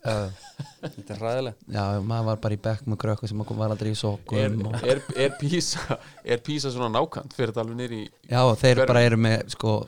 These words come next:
Speaker 1: þeir voru með móabarðið bara þarna sér, sko.
Speaker 2: Já. <laughs>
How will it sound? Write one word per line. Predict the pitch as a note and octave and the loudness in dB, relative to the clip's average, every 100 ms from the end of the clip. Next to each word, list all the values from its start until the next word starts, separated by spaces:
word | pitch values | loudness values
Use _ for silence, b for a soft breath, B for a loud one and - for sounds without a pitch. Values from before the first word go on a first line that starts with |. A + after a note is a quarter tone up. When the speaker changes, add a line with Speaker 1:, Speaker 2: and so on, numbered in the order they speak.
| b b b b b _ - | b b b b b _ 0
Speaker 1:
þeir | A#2+ | 2
voru | A2 A2 | 4 2
með | G#2+ | 2
móabarðið | A2+ F3 G3 A#2 G#2+ G2 | 2 2 2 0 -2 -2
bara | A2+ G#2+ | -2 -2
þarna | G2 G2+ | -2 -2
sér, | D#3+ F#3 - | -2 -2 -4
sko. | - - - | -10 -14 -8
Speaker 2:
Já. | G#2+ G2 - | -6 -6 -2
<laughs> | E4+ - - D#5 | -2 -2 -12 -12